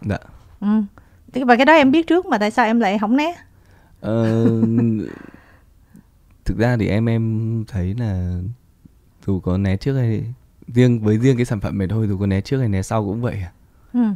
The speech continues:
Speaker 1: Nên em nghĩ là thôi cứ, um, thôi cứ làm đi. Bởi vì, ờ,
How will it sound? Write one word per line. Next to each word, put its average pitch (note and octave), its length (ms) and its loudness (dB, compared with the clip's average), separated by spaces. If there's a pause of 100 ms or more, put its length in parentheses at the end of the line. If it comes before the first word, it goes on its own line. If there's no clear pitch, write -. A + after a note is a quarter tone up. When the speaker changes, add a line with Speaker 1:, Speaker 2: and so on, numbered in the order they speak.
(120)
Speaker 1:
Nên G#2 140 2
em G#2+ 100 2
nghĩ E2+ 80 -2
là G2 140 0
thôi F#2+ 220 -2
cứ, F#2 280 -4
um, G#2+ 440 0 (680)
thôi G#2 160 -2
cứ G2 60 -2
làm F#2+ 300 2
đi. F#2 100 -4 (1200)
Bởi F2+ 120 -6
vì, F2+ 180 0
ờ, E2+ 420 -2